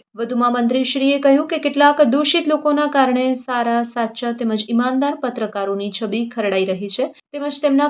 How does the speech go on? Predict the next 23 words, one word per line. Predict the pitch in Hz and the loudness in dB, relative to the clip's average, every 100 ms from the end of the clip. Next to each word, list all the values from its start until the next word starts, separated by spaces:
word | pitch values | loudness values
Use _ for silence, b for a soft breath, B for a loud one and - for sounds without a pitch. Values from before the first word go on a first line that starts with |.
| 294 | 2
કાર્ય | 277 302 349 | 2 2 2
કરવામાં | 311 277 277 277 294 240 | 2 4 4 4 4 4
બાધા | 233 233 247 | 2 2 0
ઉત્પન્ન | 233 226 202 196 | -2 -4 -10 -6
થઈ | 214 | -4
રહી | 196 202 196 | -4 -4 -6
છે. | - - _ | -6 -8 _
આગળ | 226 226 247 240 | -10 -6 -2 0
માહિતી | 233 269 262 | 0 0 0
આપતા | 254 285 320 | 0 -2 0
તેમણે | 320 285 285 | 0 0 4
કહ્યું | 277 262 320 320 | 4 4 2 2
કે | 311 | 2
આખા | 294 285 233 | 2 2 2
દેશમાં | 262 311 - 320 294 | 2 0 2 4 4
અમુક | 294 285 | 2 0
પૈસા | 269 269 302 294 | -2 -2 0 2
લઈને | 277 262 269 | 4 4 2
નકલી | 262 254 254 254 | 2 0 -4 -4
પ્રેસ | 240 247 262 | -6 -2 0
આઈ | 247 | 0
ડી | 254 262 | 0 0
કાર્ડ | 240 233 226 | 0 0 0